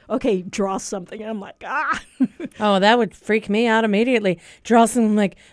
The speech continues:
Speaker 2: "Okay, you need to give me a topic." So, so you just kinda went for it.
Speaker 1: You know, I just, and, and they would even take pictures of me because I was so intense, but,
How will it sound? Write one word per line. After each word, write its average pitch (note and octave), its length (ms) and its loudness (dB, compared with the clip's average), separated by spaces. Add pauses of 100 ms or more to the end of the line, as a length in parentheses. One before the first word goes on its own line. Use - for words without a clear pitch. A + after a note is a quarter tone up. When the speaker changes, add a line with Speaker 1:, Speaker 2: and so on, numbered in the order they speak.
Speaker 2:
"Okay, G#3 440 4 (200)
you G#3 100 0
need G#3+ 180 4
to G3 60 -6
give G3+ 160 2
me F3+ 80 2
a D#3 120 -2
topic." - 500 -8 (240)
So, F3 500 2
so E3 160 -4
you F#3 200 -2
just G#3 220 -4
kinda A#3+ 200 2
went G#3 220 2
for D4 180 2
it. E3 160 -4 (160)
Speaker 1:
You A3+ 160 -2
know, C4+ 340 -4 (180)
I G#3 140 -4
just, G#3+ 560 -10
and, A3 260 -4
and A#3 140 -2
they C4 80 4
would D4 160 -2
even E4+ 220 -2
take - 260 -8
pictures - 400 -4
of F#3+ 100 -4
me F3 140 -8
because F#3 300 -10
I F#3+ 80 -6
was F#3 120 -6
so G#3 240 -8
intense, E3 720 -6
but, - 240 -14